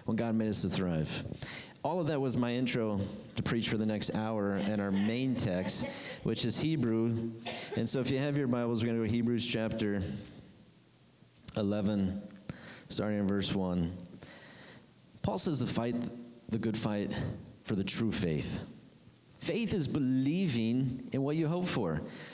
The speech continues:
Some of us this morning, we're thinking, "I hope he ends in the next fifteen minutes." Ain't gonna happen. You can hope all you want, right? But w-, that is a belief that some may have this morning.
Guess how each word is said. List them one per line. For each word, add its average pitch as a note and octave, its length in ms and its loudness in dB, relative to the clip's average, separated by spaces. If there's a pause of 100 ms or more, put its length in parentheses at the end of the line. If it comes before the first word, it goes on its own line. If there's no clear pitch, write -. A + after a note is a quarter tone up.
(100)
Some F3+ 220 0
of G3+ 140 2
us D#3 180 2
this C3 220 0
morning, D3+ 460 2
we're D3 180 2
thinking, D3+ 760 0
"I A#2 120 0
hope D3 320 2
he D3 200 2
ends D3 300 0
in C#3 80 2
the B2+ 60 0
next B2+ 240 0
fifteen C3+ 440 0
minutes." C3+ 380 0 (160)
Ain't C3 160 0
gonna C#3 140 0
happen. C3+ 580 0
You C3 140 2
can C3+ 140 0
hope C3+ 220 0
all C3 120 2
you G#2 100 4
want, C3+ 420 0
right? B2 460 0 (720)
But C#3+ 100 2
w-, C3+ 280 2
that D#3+ 200 0
is D#3+ 180 2
a D3+ 160 2
belief D3 960 2 (1040)
that B2+ 220 0
some D3+ 340 0
may D3 200 2
have D3+ 360 0
this C#3 260 0
morning. C#3 540 2